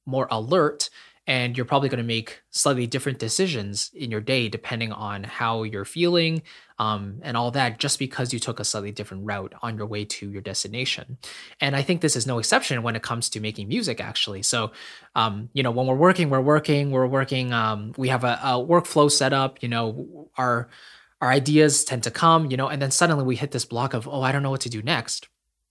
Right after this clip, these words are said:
And when that feeling of, "Oh, this is just too much, I, I can't do this, like, <sighs> what, like, why am I doing this?" You know, when those moments start to come,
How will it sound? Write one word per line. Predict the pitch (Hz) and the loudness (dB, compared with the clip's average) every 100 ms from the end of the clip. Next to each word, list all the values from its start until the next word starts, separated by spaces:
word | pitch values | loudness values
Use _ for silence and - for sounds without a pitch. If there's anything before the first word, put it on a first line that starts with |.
| _ _ _ _ _ - - - - - | _ _ _ _ _ -20 -20 -20 -10 -2
And | 147 131 | 0 0
when | 135 | 0
that | 143 160 | 2 2
feeling | 170 156 147 | 4 4 4
of, | 131 120 - | 0 -2 -2
"Oh, | 139 139 131 107 | 0 0 0 0
this | 143 139 | -2 -2
is | 120 | -2
just | 123 - | -4 -4
too | - | -6
much, | 123 117 113 | -4 -2 -2
I, | 123 | -4
I | 135 | -6
can't | - 151 127 | -6 -6 -4
do | 127 123 | -4 -2
this, | 117 110 - | -2 -4 -4
like, | 107 104 - - - - - _ _ _ _ _ | -4 -6 -12 -20 -20 -20 -20 _ _ _ _ _
<sighs> | - - - - - _ | -4 -4 -6 -10 -18 _
what, | - 120 - | -4 -2 0
like, | 127 | -2
why | 123 123 | 2 2
am | 123 | 2
I | 120 | 0
doing | 113 110 110 | -2 -2 -2
this?" | 110 - | -2 -2
You | |
know, | 107 | -2
when | 107 120 | -2 0
those | 131 156 | 4 4
moments | 151 147 139 | 4 2 0
start | 127 120 | -2 -2
to | 123 | -4
come, | - 104 131 | -2 -2 -2